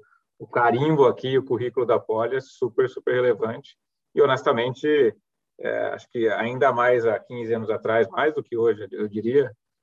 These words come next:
é, assim, a Poli, ser formado na Poli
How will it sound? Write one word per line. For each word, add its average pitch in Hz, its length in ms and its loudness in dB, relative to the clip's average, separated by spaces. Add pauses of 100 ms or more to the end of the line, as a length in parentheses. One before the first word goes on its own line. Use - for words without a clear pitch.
(220)
é, 101 560 -2 (420)
assim, 101 580 -6
a 101 160 -14 (140)
Poli, 104 280 -2
ser 151 280 4
formado 143 400 4
na 139 100 4
Poli 135 460 2